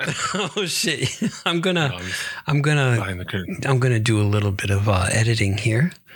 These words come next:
Speaker 2: Didn't even bother with that shit.
Speaker 1: Huh?
Speaker 2: Put up
Speaker 1: Don't
Speaker 2: S C L, just, like,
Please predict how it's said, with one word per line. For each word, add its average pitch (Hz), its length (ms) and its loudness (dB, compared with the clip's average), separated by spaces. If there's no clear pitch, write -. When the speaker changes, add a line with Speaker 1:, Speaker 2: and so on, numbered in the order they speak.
Speaker 2:
Didn't 190 200 -4
even 107 220 0
bother 110 320 0
with 101 140 -2
that 101 180 -2
shit. 107 320 0
Speaker 1:
Huh? 139 200 2
Speaker 2:
Put 170 100 2
up 139 40 2
Speaker 1:
Don't 135 140 2
Speaker 2:
S 131 140 0
C 120 220 2
L, 127 260 2
just, 120 280 -2
like, 101 320 0